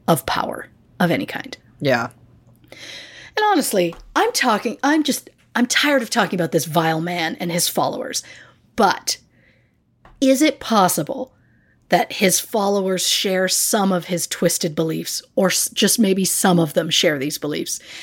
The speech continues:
Speaker 1: and maybe they'd be willing to attack a member of the L G B T Q I A plus community if they came across one wandering around in the middle of the night like Will Hendrick might have been after that party?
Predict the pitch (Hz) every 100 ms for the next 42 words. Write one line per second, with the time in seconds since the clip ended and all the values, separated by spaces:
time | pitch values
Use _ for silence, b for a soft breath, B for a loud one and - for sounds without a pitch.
0 | B - 175 185 190 190 165 175 175 175
1 | 170 175 175 - 175 - - 165 165 165
2 | 160 165 175 175 160 180 180 160 156 165
3 | 165 - 170 - 156 156 151 156 - 156
4 | - - 170 175 175 165 165 B B _
5 | 202 190 - 196 175 190 170 165 185 175
6 | - 175 175 175 B B - 165 175 175
7 | 170 175 175 165 175 175 180 175 170 170
8 | 175 175 175 175 180 - 180 180 202 175
9 | 175 196 190 226 226 240 247 247 262 269
10 | 285 220 220 233 233 - - 240 277 349